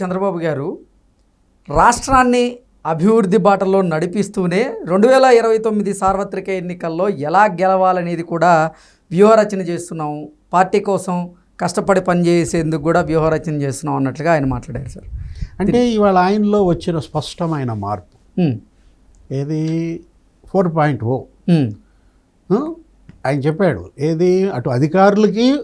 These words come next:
Speaker 2: ఒక, ఆ, ఇది ఇచ్చాడు. గైడెన్స్,
Speaker 1: హ్మ్.
Speaker 2: మార్గదర్శకమా, ఆదేశమా?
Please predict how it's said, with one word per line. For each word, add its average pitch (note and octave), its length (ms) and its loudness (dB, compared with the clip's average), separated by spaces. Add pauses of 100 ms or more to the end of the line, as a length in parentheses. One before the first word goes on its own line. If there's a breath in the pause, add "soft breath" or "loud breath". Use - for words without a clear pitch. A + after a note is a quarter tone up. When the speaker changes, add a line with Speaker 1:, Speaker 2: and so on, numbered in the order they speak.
(200)
Speaker 2:
ఒక, F#3 180 0 (800)
ఆ, F3 200 0
ఇది F#3 200 0
ఇచ్చాడు. C#3 400 -2
గైడెన్స్, D3 600 2
Speaker 1:
హ్మ్. F#3+ 240 0
Speaker 2:
మార్గదర్శకమా, D3+ 840 -2
ఆదేశమా? D3 760 -2